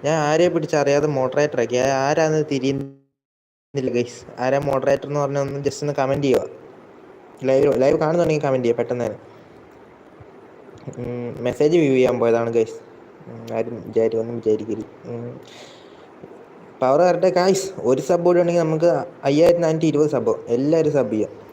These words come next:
സബ് ചെയ്യാത്ത എല്ലാ കൂട്ടുകാരും പെട്ടെന്ന് സബ് ചെയ്ത് പവറാക്കുക. നമുക്ക് പറ്റുവാണെങ്കിൽ ഇന്നത്തെ ഒറ്റ ലൈവിൽ തന്നെ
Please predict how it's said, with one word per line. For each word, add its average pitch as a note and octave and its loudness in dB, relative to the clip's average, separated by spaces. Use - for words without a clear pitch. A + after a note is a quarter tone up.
സബ് C#3 -6
ചെയ്യാത്ത E3+ 4
എല്ലാ D#3 4
കൂട്ടുകാരും A#2 0
പെട്ടെന്ന് E3 0
സബ് D3+ 0
ചെയ്ത് D3 2
പവറാക്കുക. C3 0
നമുക്ക് C3 -2
പറ്റുവാണെങ്കിൽ D#3 0
ഇന്നത്തെ C#3+ 0
ഒറ്റ C#3+ 0
ലൈവിൽ D3+ 4
തന്നെ D3 0